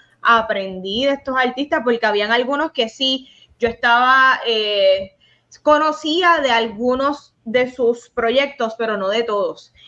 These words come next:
Y yo creo que los Q and A te abre la oportunidad tú conocer más y como que,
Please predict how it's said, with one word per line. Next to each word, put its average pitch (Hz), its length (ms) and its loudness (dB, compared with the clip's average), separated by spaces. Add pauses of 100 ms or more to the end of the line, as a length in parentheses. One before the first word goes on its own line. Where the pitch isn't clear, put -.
Y 226 140 -2
yo 220 120 2
creo 233 300 0
que 277 100 0
los 247 140 -2
Q 220 220 -4
and 190 160 -4
A 202 360 -8
te 233 140 2
abre 220 260 0
la 233 120 2
oportunidad 240 600 -4
tú 233 100 -6
conocer 220 600 -6
más 214 380 0 (240)
y 220 120 -10
como 220 240 0
que, 202 80 -2